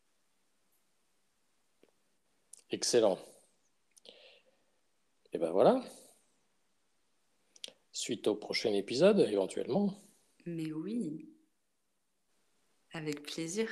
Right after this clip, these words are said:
Speaker 2: C'est toujours, euh, c'est toujours chouette d'échanger.
Speaker 1: Tout à fait.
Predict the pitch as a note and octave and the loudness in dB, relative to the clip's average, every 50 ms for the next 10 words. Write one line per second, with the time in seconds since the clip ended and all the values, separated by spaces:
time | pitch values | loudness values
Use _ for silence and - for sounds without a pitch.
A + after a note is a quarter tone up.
0 | - - - - - - _ _ - - - - - - - E3+ E3+ E3 F3 E3 | -6 -10 -14 -18 -20 -20 _ _ -10 -8 -8 -8 -8 -8 -8 -6 -6 -4 -4 -4
1 | D#3+ D#3+ D3+ D3+ D3+ D#3+ - - - - - F3+ F#3 F3+ - - B3+ B3 G#3+ F#3+ | -4 -6 -6 -6 -8 -8 -10 -10 -10 -8 -6 -6 -4 -4 2 2 4 4 4 2
2 | F#3+ F#3 F#3+ - F3+ F3 E3+ F3 F#3 F3+ - - _ _ _ - - _ _ _ | 0 0 0 0 -2 -2 -4 -4 -8 -10 -14 -20 _ _ _ -20 -20 _ _ _
3 | _ _ _ _ _ _ _ _ _ - _ _ _ _ _ - - - - - | _ _ _ _ _ _ _ _ _ -20 _ _ _ _ _ -18 -18 -18 -16 -8
4 | - - - - - F#2+ F2+ - | -6 -6 -6 -6 -8 -10 -12 -12